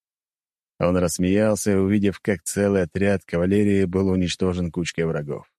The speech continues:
«Эти тартарианцы вообще не умеют воевать! Кто бы мог подумать, что даже такая лёгкая добыча будет им не по зубам!»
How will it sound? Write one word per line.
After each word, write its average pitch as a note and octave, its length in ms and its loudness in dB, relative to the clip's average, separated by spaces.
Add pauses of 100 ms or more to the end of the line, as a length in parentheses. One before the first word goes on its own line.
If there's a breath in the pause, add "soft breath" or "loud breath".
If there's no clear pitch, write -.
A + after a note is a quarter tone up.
(920)
«Эти E3+ 480 4 (100)
тартарианцы D#3+ 920 4
вообще E3 560 2
не G3+ 100 4
умеют G3 380 4
воевать! G#3 460 2 (640)
Кто B3 260 6
бы A3 120 6
мог F#3+ 220 2
подумать, D3 640 2
что - 220 -4
даже C3+ 200 0
такая C3+ 320 2
лёгкая E3 400 2
добыча D#3 380 0
будет C3 300 2
им A#2 260 4
не B2 80 2
по G#2 100 0
зубам!» F#2 400 -2